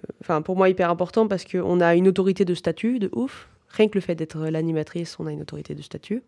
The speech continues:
Et, euh, même si on est nul et incompétente, on aura quand même cette autorité de statut. Ça veut dire qu'on n'aura pas l'autorité de compétence, donc notre autorité, elle sera pas, euh, complète, et cetera. Mais, euh, les gens, ils penseront quand même qu'on est,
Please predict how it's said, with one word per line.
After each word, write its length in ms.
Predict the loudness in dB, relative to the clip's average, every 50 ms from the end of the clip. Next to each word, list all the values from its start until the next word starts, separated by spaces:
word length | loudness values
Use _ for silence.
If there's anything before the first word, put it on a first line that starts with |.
| _ _ _ _ _ _ _ _ _ _ _ _ _ _ _ _ _ -20 -20 _ -20 -20 -20 -20 _ _
Et, 200 | -4 -2 -2 -2 -2
euh, 400 | -4 -4 -6 -8 -8 -8 -6 -6
même 220 | 2 4 6 6 6
si 140 | 4 4 4
on 100 | 6 8
est 120 | 8 10
nul 280 | 10 10 8 8 8 8
et 80 | 6
incompétente, 640 | 6 4 2 0 2 2 2 4 6 4 6 6 8
on 80 | 8
aura 200 | 10 10 8 6
quand 100 | 6 6
même 120 | 4 4 4
cette 140 | 2 0
autorité 340 | 0 -2 0 -2 -2 -2 -4
de 60 | -6
statut. 340 | -6 -6 -8 -10 -8 -10 -12 -8 -2
Ça 60 | -2
veut 40 | 4
dire 120 | 4 6 6
qu'on 80 | 8 8
n'aura 180 | 8 8 8 8
pas 120 | 8 8
l'autorité 360 | 8 8 6 4 2 2 -2 -8
de 60 | -4
compétence, 500 | -4 -2 -2 0 0 0 0 0 -2 -4
donc 180 | -6 -8 -8 -12 _ _ _
notre 200 | -2 -2 0 -2
autorité, 340 | -6 -4 -4 -6 -4 -2 -4
elle 60 | -4
sera 180 | -2 -4 -8 -4
pas, 240 | -2 -2 -2 -2 -2
euh, 80 | -4 -6 -10 -16 -20 -20 -20 -20 -20 -20 _
complète, 440 | 4 4 4 6 6 6 4 6 4
et 60 | -2 -4
cetera. 440 | -4 -4 -4 -2 0 2 2 2 4
Mais, 320 | 6 6 8 8 8 8
euh, 280 | 6 6 6 4 2 2
les 120 | 0 2
gens, 160 | 2 2 2
ils 80 | 2 0
penseront 280 | -2 -6 -6 -6 -8 -6
quand 120 | -2 -2
même 180 | 0 0 0 -2
qu'on 420 | -2 -4 -4 -4 -4 -6 -6 -6 -6
est, 400 | -6 -6 -6 -8 -10 -12 -16